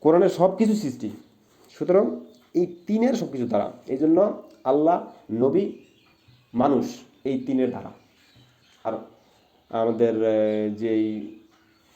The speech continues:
মানে বাঙালি, বাঙালি আছে সাই কাই, তারপরে আছে মানুষ, যেমনি হয়েছে, যদি মানুষ এটা বাংলা শব্দ না। এখন এরকম প্রতিটা ধর্মে, প্রতিটা ইয়াতে এই তিন দ্বারার একটা সৃষ্টি আছে,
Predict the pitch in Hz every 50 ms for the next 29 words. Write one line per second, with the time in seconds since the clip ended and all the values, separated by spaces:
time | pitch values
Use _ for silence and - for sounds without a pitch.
0 | _ _ _ _ _ - 117 113 117 113 113 131 143 147 143 131 113 - - -
1 | - - - - _ _ _ - - 175 202 214 214 214 208 190 196 180 175 160
2 | - - - - _ _ _ - - - 135 127 131 127 123 123 117 120 120 120
3 | - - - - - _ _ - 110 107 107 107 107 104 - 107 107 101 95 90
4 | - - - - - _ - - 110 123 127 131 135 135 127 - 117 117 127 135
5 | 131 117 113 120 120 123 120 120 117 117 - - 104 104 104 110 110 113 117 120
6 | 120 120 117 117 120 120 117 123 - - - - _ _ _ _ _ _ _ _
7 | _ _ _ _ _ _ _ _ _ _ _ _ _ _ _ _ _ _ _ -
8 | 101 - 113 107 104 - - - _ _ _ _ 160 170 180 180 180 175 123 120
9 | - 156 160 165 196 175 160 131 127 127 127 117 110 - 135 - 156 151 147 135
10 | 127 131 127 123 143 127 - - 123 131 123 123 - - - - 165 180 170 160
11 | 160 170 175 139 127 120 117 117 107 - 117 110 104 - -